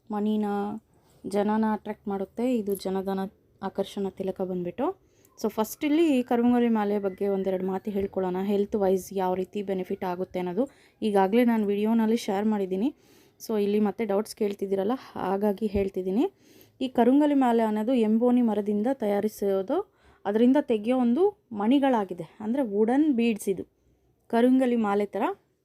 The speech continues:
ಇದನ್ನ ತಯಾರು ಮಾಡಿ ಕೊಡ್ತಾರೆ ಜನಗಳಿಗೆ. ಯಾಕಂದ್ರೆ ಆ ವುಡನ್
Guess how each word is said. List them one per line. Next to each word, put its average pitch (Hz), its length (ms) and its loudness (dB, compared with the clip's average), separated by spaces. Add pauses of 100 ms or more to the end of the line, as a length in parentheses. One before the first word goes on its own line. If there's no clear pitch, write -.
(760)
ಇದನ್ನ 254 240 2
ತಯಾರು 220 340 -2
ಮಾಡಿ 208 160 0
ಕೊಡ್ತಾರೆ 190 400 -6
ಜನಗಳಿಗೆ. 185 480 -2 (520)
ಯಾಕಂದ್ರೆ 269 380 2
ಆ 226 200 2
ವುಡನ್ 226 520 4